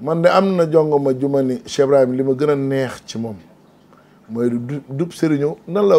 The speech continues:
nan la utiliser baat bi, ala fitti. Ma ne ko, "Luy ala fitti?" Mu ne ma, "Doo ko fekk mukk ci lu neexul Yàlla wala lu ñuy xeebee as gor."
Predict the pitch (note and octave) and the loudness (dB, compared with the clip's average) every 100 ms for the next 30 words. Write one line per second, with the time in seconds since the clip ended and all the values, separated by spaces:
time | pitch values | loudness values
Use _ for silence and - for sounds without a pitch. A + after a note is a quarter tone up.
0 | D3 F#3 F#3+ D#3+ D#3 C#3+ B2+ C3+ A#2+ - | 4 0 0 0 0 2 4 2 0 0
1 | D3 C3+ - - F#2+ C3 D#3 E3+ F3 D3+ | 2 2 -2 -14 -6 -2 -2 0 2 2
2 | C#3 B2 - A#2+ - - _ _ _ - | 0 -2 -10 -14 -14 -20 _ _ _ -4
3 | D3 D3+ D3 C#3 D3+ D3+ - B2+ C3+ D3 | 0 2 0 2 0 0 -4 -4 -6 -8
4 | D3 - C#3 C3 C3 - B2+ B2 A#2+ B2+ | -10 -8 -4 -2 -2 -2 0 2 4 2
5 | B2 B2 B2 - A2 A2 - - | 0 -2 -4 -6 -10 -10 -12 -14